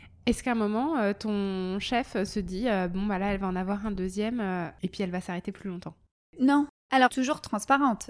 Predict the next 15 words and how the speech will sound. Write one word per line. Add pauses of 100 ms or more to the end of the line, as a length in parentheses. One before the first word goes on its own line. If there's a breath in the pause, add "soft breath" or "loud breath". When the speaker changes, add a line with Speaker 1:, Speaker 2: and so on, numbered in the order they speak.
Speaker 2:
euh,
même
avec,
euh,
ce
qui
nous
est
arrivé
avec
Victor,
quand
j'ai
attendu
Trevor,